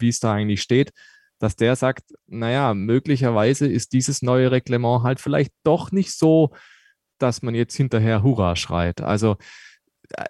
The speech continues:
eine Grundskepsis, glaub ich, sollte man sich bewahren. Ich glaub jetzt nicht, dass es nächstes Jahr ein Feuerwerk wird an Rad-an-Rad-Racing, dass das jetzt alles gelöst ist und die super überholen, super hinterherfahren können.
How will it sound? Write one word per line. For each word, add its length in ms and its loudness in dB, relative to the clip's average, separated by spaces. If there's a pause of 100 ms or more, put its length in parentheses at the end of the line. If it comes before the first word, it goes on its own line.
eine 160 0
Grundskepsis, 1300 -2
glaub 280 2
ich, 200 -2
sollte 360 0
man 340 -2
sich 320 -4
bewahren. 500 2
Ich 160 -4
glaub 240 -2
jetzt 200 -4
nicht, 240 -2
dass 160 0
es 120 -8
nächstes 380 -4
Jahr 180 2
ein 80 -2
Feuerwerk 580 2
wird 180 0
an 160 -2
Rad-an-Rad-Racing, 1200 -2
dass 200 -2
das 200 -10
jetzt 240 -6
alles 340 0
gelöst 480 2
ist 220 0
und 160 -4
die 80 0
super 320 -2
überholen, 560 2
super 300 -2
hinterherfahren 840 0
können. 280 -2